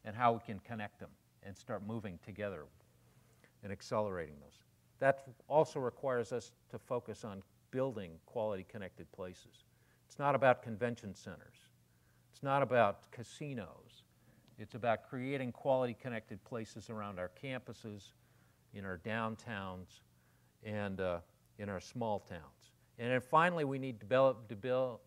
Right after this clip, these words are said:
to build new opportunities in civic collaboration, new ways of working together. So you may have heard about Tom Peters.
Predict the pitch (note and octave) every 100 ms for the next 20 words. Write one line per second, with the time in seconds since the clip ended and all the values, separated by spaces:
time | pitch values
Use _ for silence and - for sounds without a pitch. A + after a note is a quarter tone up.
0 | _ C3 G2+ C3 C3+ C3 A2+ _ _ _
1 | _ _ _ _ - B2+ D#3 D#3 D3+ C#3+
2 | - _ _ _ _ _ A#2+ C3 B2 -
3 | D#3 C#3+ C3+ A#2+ B2+ G#2+ - D#3 B2+ A#2
4 | - A#2 G#2+ G#2+ G2+ G2+ - D#2+ G#2 B2
5 | A#2 G#2+ G2 A2 A2 F#2 E2+ E2 B1+ -
6 | _ _ _ _ _ _ _ _ _ _
7 | _ _ _ - E3 E3+ F#3 G#3+ - G3
8 | F3 E3+ D#3 F3+ D#3+ D3 F3+ F#3 G3 G3+
9 | - -